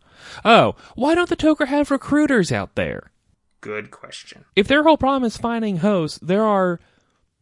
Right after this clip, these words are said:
Speaker 1: however many planets and star, you know, however many stargates are scattered across the galaxy.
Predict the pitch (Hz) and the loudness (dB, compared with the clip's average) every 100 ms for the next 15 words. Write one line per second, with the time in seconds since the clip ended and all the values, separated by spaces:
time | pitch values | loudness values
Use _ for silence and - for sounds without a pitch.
0 | _ 135 160 214 220 165 123 139 202 160 | _ -2 2 2 2 0 0 0 0 0
1 | 131 - 160 165 135 139 131 151 151 - | -2 -2 -4 -4 -6 -10 -4 0 0 0
2 | 131 113 101 151 170 160 147 135 - 139 | -4 -2 -2 -2 0 0 -2 -4 -4 -2
3 | 139 135 123 113 - 131 131 117 113 131 | -2 -2 -4 -6 -4 -2 -2 -4 -2 0
4 | 123 - 110 117 135 117 - 95 82 95 | 0 -2 0 2 2 0 -2 -6 -6 -8